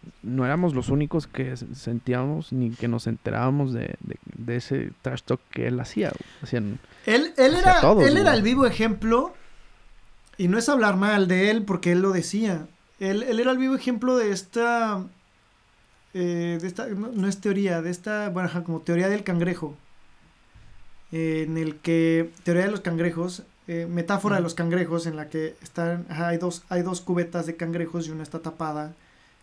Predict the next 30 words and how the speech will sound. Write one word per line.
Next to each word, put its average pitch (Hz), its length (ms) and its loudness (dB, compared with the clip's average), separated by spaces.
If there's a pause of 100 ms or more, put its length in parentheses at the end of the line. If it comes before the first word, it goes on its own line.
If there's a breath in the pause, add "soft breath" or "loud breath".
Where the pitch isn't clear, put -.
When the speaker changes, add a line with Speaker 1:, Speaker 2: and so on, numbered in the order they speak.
Speaker 2:
y 156 80 -6
la 151 140 -4
otra 151 280 -6
no, 180 320 0
pero 156 100 -6
los 151 140 -10
cangrejos 151 400 -10
no 151 100 -10
se - 120 -16
salen. 160 420 -6
Y 151 80 -12
le 151 80 -8
dice, 160 200 -8
"Oye, 214 140 -6
papá, 202 260 -6
¿por 175 120 -14
qué 170 60 -16
están 202 200 -10
tapados 180 460 -6
estos - 200 -18
cangrejos?". 170 480 -10
Dice, 156 240 -12
"Ah, 202 160 -4
pues 170 180 -12
porque - 220 -16
se 139 60 -12
están 165 220 -6
ayudando 170 340 -2
pa' 165 120 -10
salir. 175 380 -4